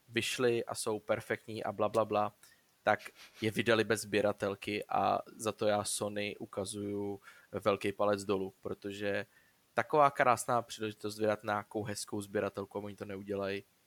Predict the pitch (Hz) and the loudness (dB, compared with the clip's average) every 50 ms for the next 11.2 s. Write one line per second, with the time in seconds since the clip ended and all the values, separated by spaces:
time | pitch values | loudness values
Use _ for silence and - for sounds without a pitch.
0 | _ _ _ _ _ _ _ _ - - - 110 107 - 104 - - - 104 - | _ _ _ _ _ _ _ _ -12 -8 -8 -6 -4 -4 -4 -4 -4 -6 -8 -8
1 | - 98 98 98 98 - _ _ _ _ - - - - - - 101 - - - | -10 -10 -12 -12 -16 -18 _ _ _ _ -20 -20 -16 -4 2 2 2 2 0 -12
2 | - - - - 92 98 98 - 123 135 160 190 - - 190 - 202 185 - - | -16 -18 -4 2 2 4 6 6 4 4 4 2 2 0 2 4 4 4 2 0
3 | 165 - - 165 127 101 - - 113 - - - 135 131 143 156 143 143 156 160 | -4 -2 0 -2 -2 -2 -4 -6 -6 -2 2 2 2 2 0 -4 -2 0 0 0
4 | 147 143 143 147 147 143 151 156 - 120 - _ - 120 120 120 117 113 101 - | 0 -2 0 2 2 2 2 0 -4 -8 -4 _ 4 4 6 6 6 4 4 2
5 | - - - - - - 101 110 123 120 117 - - 127 120 117 123 - - 117 | -2 -4 -8 -4 0 0 0 2 2 0 0 4 4 4 4 2 -2 -2 0 0
6 | 113 117 117 110 - - - - 95 95 107 - - _ _ _ - _ _ _ | 2 2 0 -2 -6 -4 0 2 2 2 2 -2 -8 _ _ _ -20 _ _ _
7 | _ _ _ - - 110 110 113 113 113 110 107 - - - - - _ - 113 | _ _ _ -8 -6 -2 2 2 4 4 2 0 -2 -4 -6 -6 -8 _ -6 -4
8 | 107 107 110 - 117 117 113 110 110 - - 120 117 117 117 113 110 - - 117 | -4 -2 2 4 4 4 4 4 0 -2 -2 0 2 2 2 2 2 0 0 0
9 | - - - - - - 104 98 104 - - - - - 117 110 110 107 107 104 | 0 -2 -6 -4 2 4 6 6 4 2 -2 -10 -4 -2 0 0 2 2 2 2
10 | 104 107 107 107 110 110 107 107 92 78 - - 113 110 - - 113 107 107 107 | 4 4 4 4 4 4 2 0 -2 -4 -4 -6 -6 -6 -4 -2 -2 0 0 0
11 | 104 104 - | -2 -2 -4